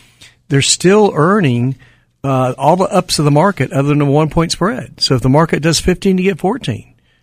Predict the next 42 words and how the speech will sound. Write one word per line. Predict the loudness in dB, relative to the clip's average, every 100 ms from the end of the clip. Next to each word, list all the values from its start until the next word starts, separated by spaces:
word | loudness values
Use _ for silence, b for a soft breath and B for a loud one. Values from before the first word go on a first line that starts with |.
| -4
Market | -2 0 2
does | 2 0
ten, | 2 2 2
you | 2
get | 0
nine. | 0 -2 -2 -8 -14 _ _ _ _ -4
So | 2
how, | 4 2 0
how | 0 2
would | 2
you | 0
like | -2 0
to |
have | -2 0
all | 0
the | 0 -2
ups | -4 -2 -2
of | 0
the |
market | 0 0 -2 -2
other | -4 -2
than | -2
a | -2
one | 0 -2
point | -2 -4 -4
spread | -2 0 2
or | 2
one | 0 0
and | 0
a |
half | -2 -4
point | -4 -6
spread, | -4 -4 -2
depends | -4 -4 -4
on |
the | -4
company, | -4 -4 -4 -6 -10 B B B B -2
um, | 2 4 2 -2 _
with | 0 2 2 -2 -12 -12 b b _ -10
a, | -6 -2 0 2
um, | 2 2 0 -2 -6 _ b b b b _ _ -6
guarantee, | 2 4 4 2 2 0 -8